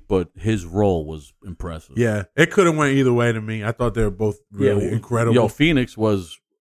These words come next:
Speaker 1: super creepy. That's what you wanted for that. It just, he, he didn't deal with a lot of people. So I just think it would be an easier role. Like, playing that DiCaprio role would be like, and even the scene he's acting in, that went on so long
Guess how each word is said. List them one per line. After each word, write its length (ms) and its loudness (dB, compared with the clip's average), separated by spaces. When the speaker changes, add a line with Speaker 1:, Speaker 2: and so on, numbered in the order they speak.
Speaker 1:
super 440 -4
creepy. 520 -6
That's 240 -8
what 160 -16
you 60 -6
wanted 280 -6
for 140 -20
that. 300 -8
It 160 -2
just, 280 0
he, 80 -8
he 180 0
didn't 420 -2
deal 220 4
with 120 2
a 40 -4
lot 200 -8
of 80 -20
people. 420 -8
So 60 -4
I 40 -2
just 240 -8
think 140 -2
it 60 -10
would 140 -6
be 140 -4
an 80 -12
easier 500 -4
role. 460 -8
Like, 320 -6
playing 300 -2
that 180 -8
DiCaprio 580 -8
role 300 -16
would 180 -20
be 140 -16
like, 300 -14
and 160 -4
even 420 2
the 140 -6
scene 260 0
he's 220 -4
acting 320 -6
in, 80 -18
that 120 -12
went 160 -6
on 120 -8
so 260 -4
long 560 0